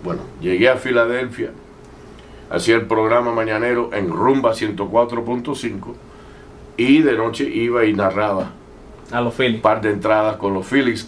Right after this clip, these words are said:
Speaker 1: que en aquel instante comenzaron su transmisión en español con el gr-, famoso gringo malo, Bill Kulick. Yo me uní a, al gringo malo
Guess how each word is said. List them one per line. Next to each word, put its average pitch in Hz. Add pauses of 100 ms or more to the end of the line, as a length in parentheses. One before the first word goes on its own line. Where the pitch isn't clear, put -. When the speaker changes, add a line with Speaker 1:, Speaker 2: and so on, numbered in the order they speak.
(140)
Speaker 1:
que 101
en 104
aquel 104
instante 147
comenzaron 107
su 98
transmisión 101
en 110
español 107
con 92
el 80
gr-, 87
famoso 104
gringo 120
malo, 107 (180)
Bill 110
Kulick. 104 (640)
Yo 104
me 110
uní 113
a, 104
al 92
gringo 117
malo 117